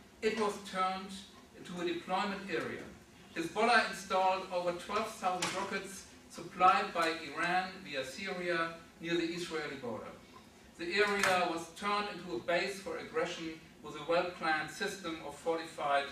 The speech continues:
positions and network of tunnels, from which on twelfth July two thousand six an attack was launched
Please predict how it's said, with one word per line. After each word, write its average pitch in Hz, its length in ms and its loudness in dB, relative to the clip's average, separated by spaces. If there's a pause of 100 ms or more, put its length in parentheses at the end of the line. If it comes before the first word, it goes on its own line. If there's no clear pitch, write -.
(420)
positions 160 720 -2
and 135 160 -8
network 143 440 -2
of - 220 -10
tunnels, 135 600 -6 (300)
from 156 200 -4
which 170 460 -2 (260)
on - 120 -8
twelfth 151 420 -2
July 143 380 6
two - 80 -8
thousand 139 380 -2
six 160 260 -4
an 139 120 -6
attack - 400 -6
was 135 140 -6
launched 127 360 -6